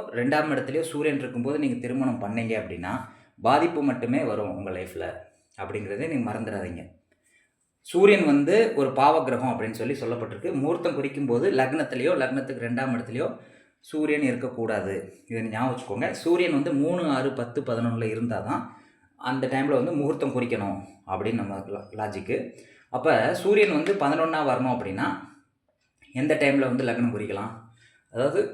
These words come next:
இந்த மாசத்துக்கு சொல்றேன் நான். மார்கழி மாசத்துக்கு நான் சொல்றேன். வேற மாதங்களுக்கு இது மாறுபடும்.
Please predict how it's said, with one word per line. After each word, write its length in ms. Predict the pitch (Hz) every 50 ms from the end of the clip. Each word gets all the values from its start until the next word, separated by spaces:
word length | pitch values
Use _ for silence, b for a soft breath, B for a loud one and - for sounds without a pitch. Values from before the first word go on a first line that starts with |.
| - - - -
இந்த 280 | 120 135 156 165 151 185 160 139 123 120 113 110 113 117 113
மாசத்துக்கு 380 | 123 131 127 - 127 - 123
சொல்றேன் 280 | - - 113 98 95 87
நான். 220 | 85 80 - - -
மார்கழி 340 | 104 113 127 131 135 139
மாசத்துக்கு 520 | 131 123 120 120 117 - - 120 120 175 190
நான் 120 | 139 117
சொல்றேன். 360 | - - 113 110 156 - -
வேற 220 | 139 131 143 151 143
மாதங்களுக்கு 580 | 135 135 135 139 143 135 123 120 117 120 160
இது 200 | 190 - - - 104
மாறுபடும். 480 | 107 107 110 110 - 98 - - -